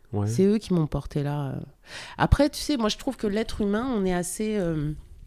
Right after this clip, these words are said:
Speaker 2: Euh, encore faut-il que nous soyons assez souples et humbles pour, euh, euh, voir, euh, les directions qui nous sont données, en fait.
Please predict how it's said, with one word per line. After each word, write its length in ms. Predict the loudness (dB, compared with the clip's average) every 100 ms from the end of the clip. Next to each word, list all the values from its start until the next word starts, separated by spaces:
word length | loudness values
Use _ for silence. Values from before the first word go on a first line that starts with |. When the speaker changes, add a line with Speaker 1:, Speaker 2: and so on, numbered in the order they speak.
| -20 -20 -20 _ _ -20 -20 -20 _ -18 -18 -20 -20 -20 _ -20
Speaker 2:
Euh, 380 | -16 -14 -14 -6
encore 280 | -2 4 4
faut-il 280 | 4 -2 -2
que 100 | 0
nous 180 | 0 0
soyons 420 | 0 0 2 0
assez 400 | -2 0 0 0
souples 480 | -2 -2 -4 -4 -4 -2 -2 -2
et 260 | 0 0 0
humbles 420 | -2 0 0 -2
pour, 420 | -2 -2 0 0
euh, 240 | 0 0 -4 -14 -20 -18 -16 -10 -6
euh, 200 | -4 -2
voir, 480 | -4 2 2 2 2
euh, 260 | 2 2
les 180 | 2 2
directions 560 | 2 2 0 0 0 -2
qui 140 | -2 0
nous 100 | 0
sont 180 | 0
données, 320 | 0 2 2 2
en 100 |
fait. 120 | -2